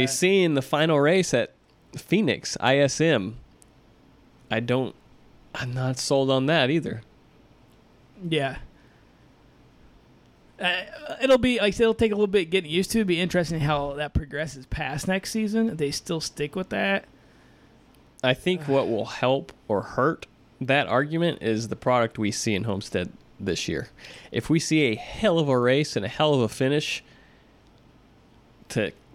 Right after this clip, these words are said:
Speaker 2: close out Homestead, you're gonna hear about it for the next, you know, five,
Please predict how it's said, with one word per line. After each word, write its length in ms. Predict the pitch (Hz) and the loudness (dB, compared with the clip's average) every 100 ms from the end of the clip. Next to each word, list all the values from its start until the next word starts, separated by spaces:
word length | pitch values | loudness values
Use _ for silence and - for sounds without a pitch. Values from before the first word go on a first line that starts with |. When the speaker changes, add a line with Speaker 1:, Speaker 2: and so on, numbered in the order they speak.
| - - | -20 -18
Speaker 2:
close 400 | - 151 131 131 | -4 2 2 2
out 280 | 123 123 - | 2 2 0
Homestead, 640 | 135 131 143 - 151 156 - - - - | -4 -4 -2 0 0 0 -8 -20 -12 -2
you're 160 | 123 | 0
gonna 120 | 123 95 | 0 -2
hear 200 | 120 107 | -2 0
about 220 | 90 78 | 0 -4
it 100 | - - | -8 -16
for 120 | - | -8
the 120 | 101 95 | -4 -2
next, 500 | 98 - - - - - - - - - _ _ - - - | -2 -2 -6 -8 -14 -20 -20 -20 -20 -20 _ _ -20 -20 -14
you 80 | 95 | -12
know, 160 | 110 113 - | -12 -14 -6
five, 280 | 110 98 95 | -2 0 -2